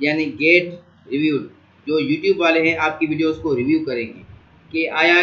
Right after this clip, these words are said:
कि आपकी videos कॉपीराइट हैं या किसी में violation की है या ऐसी वैसी कोई चीज़ है या thumbnail चोरी किए हुए हैं या कुछ भी आपने जो violation की होगी तो उनको review करेंगे और उसके बाद आपको feedback देंगे।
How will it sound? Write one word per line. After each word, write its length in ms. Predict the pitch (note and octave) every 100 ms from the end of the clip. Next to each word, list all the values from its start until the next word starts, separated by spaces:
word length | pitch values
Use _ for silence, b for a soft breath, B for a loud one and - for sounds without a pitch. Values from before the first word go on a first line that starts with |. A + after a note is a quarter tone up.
| F3
कि 60 | D#3
आपकी 260 | D3+ D3+
videos 340 | D3 D3 D3+ D3+
कॉपीराइट 500 | C3+ B2+ C3+ C#3 D3
हैं 180 | D3+ D#3+ - - _ -
या 260 | C3+ E3+ F3 D#3+
किसी 260 | E3+ E3+
में 140 | E3 D3
violation 360 | C3+ C#3 C#3+ D3
की 200 | D3+ D#3
है 160 | D3+ D#3
या 120 | D#3
ऐसी 260 | D#3 D#3 E3+
वैसी 220 | E3 D#3+
कोई 180 | C#3+ B2+
चीज़ 340 | C3+ E3+ E3
है 140 | D#3 E3 D#3+ - -
या 80 | C#3
thumbnail 360 | C#3 D3 E3 D#3
चोरी 280 | D3 D3 D#3
किए 320 | - D#3+ D#3+ D#3
हुए 180 | D#3
हैं 80 | D#3+ D#3 - _
या 200 | D3 G3 G3+
कुछ 260 | G3 G3+ G#3
भी 120 | G#3
आपने 320 | F3 F3 F3
जो 100 | D#3+
violation 340 | D3+ D#3 E3 D#3
की 160 | F3+
होगी 240 | F3+ E3+ E3+
तो 120 | E3+
उनको 180 | D3+ C#3
review 260 | C3 D#3+
करेंगे 460 | F3 E3+ E3 E3 E3+
और 240 | E3 E3
उसके 180 | D#3+ D#3+
बाद 140 | D#3+ C#3+
आपको 260 | C3+ -
feedback 500 | - E3+ E3+ D3 G#2+
देंगे। 300 | B2 B2 A#2